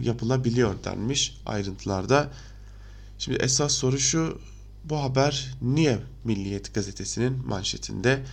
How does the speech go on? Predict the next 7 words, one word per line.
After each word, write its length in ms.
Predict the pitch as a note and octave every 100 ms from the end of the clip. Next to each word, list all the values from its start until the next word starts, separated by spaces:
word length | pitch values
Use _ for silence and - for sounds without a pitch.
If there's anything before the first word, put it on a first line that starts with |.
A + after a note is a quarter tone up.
| - - -
ve 280 | G#2+ C3 C3+ - - - -
çobanlık 600 | - B2+ A#2+ C3+ C#3 D#3+
kursuna 520 | - A2+ - A#2 C#3+ D3
üniversite 400 | - B2 A#2+ -
mezunları 600 | G#2+ G#2+ A2 A2 A2+ A#2
da 140 | G#2+ A2 -
katılıyor 680 | - A#2 A2 A#2 G#2+ -